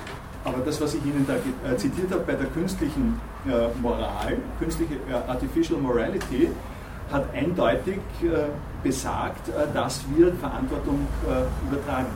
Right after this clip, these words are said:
können. Dass wir, wenn wir, äh, äh, da-, dass wir, wenn wir die Sache gut machen, also das ist die Vorstellung, wenn wir die Sache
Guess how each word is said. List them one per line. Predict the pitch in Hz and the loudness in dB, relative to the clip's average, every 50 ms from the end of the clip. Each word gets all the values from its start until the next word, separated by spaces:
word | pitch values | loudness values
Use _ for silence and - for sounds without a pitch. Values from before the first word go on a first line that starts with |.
| - - | -6 -6
können. | 92 90 95 - - - - - - - - - - - - - - - | -6 -6 -6 -6 -8 -8 -8 -8 -8 -8 -8 -8 -8 -8 -6 -6 0 2
Dass | 135 131 127 - 131 | 4 4 4 4 4
wir, | 143 165 190 220 233 233 - - - - | 8 10 10 10 10 8 4 0 -2 0
wenn | 151 151 170 175 | 2 2 6 8
wir, | 175 170 160 156 | 10 10 10 10
äh, | |
äh, | 143 - - - - - - - - 147 135 127 127 127 127 127 - - - - - - - 117 120 117 117 117 | 6 4 -2 -8 -8 -10 -10 -8 -4 -2 0 2 2 2 0 -2 -2 -4 -4 -4 -6 -6 -4 -2 0 0 0 0
da-, | 131 131 - - | 0 -2 -2 -2
dass | 127 123 - - - 131 | -2 -2 -2 -2 -2 0
wir, | 170 202 196 170 | 2 2 4 4
wenn | 156 151 156 147 | 4 2 4 4
wir | 156 143 | 4 2
die | - - 135 | 2 2 -2
Sache | 123 - 139 120 123 123 - - 135 120 117 113 - - - - - - - - - - - | -2 0 0 0 0 0 -2 -2 2 4 4 4 2 -2 -6 -8 -10 -10 -10 -10 -10 -4 -2
gut | 160 151 151 - 143 | 0 0 0 0 0
machen, | 131 113 104 - - - 156 160 - 240 - 262 - | 0 0 0 -2 -4 -6 -6 -4 -2 -2 -2 -2 -4
also | - - 131 - | -2 -4 -4 -4
das | 120 - - | -4 -6 -6
ist | 127 - - | -6 -6 -6
die | 113 | -6
Vorstellung, | - - 214 220 - - - 113 110 113 - 110 113 - - - - - - | -4 -2 -2 -2 -2 0 0 2 2 2 2 0 -2 -4 -6 -10 -10 -4 2
wenn | 135 139 147 | 2 4 4
wir | 151 143 | 4 2
die | - 147 | 2 0
Sache | 131 - 143 135 135 - | -2 -2 -2 -2 0 -2